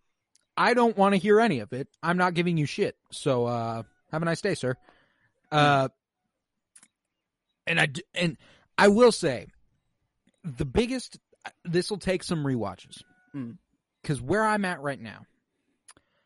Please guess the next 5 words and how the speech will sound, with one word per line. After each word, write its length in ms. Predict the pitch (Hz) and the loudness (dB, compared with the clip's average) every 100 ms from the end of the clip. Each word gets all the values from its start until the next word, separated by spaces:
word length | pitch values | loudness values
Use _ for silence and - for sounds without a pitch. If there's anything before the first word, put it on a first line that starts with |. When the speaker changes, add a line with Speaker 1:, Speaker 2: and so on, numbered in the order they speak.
| _ _ | _ _
Speaker 1:
I'm 360 | 135 160 190 208 | -6 -4 -6 -10
confused. 800 | - 196 - 127 120 165 - - _ _ _ _ _ _ _ _ _ _ _ _ _ _ _ _ | -10 -10 -6 -6 -6 -8 -12 -20 _ _ _ _ _ _ _ _ _ _ _ _ _ _ _ _
I 100 | 151 | -4
mean, 160 | 151 139 | -2 -2
like, 220 | 131 120 | -4 -6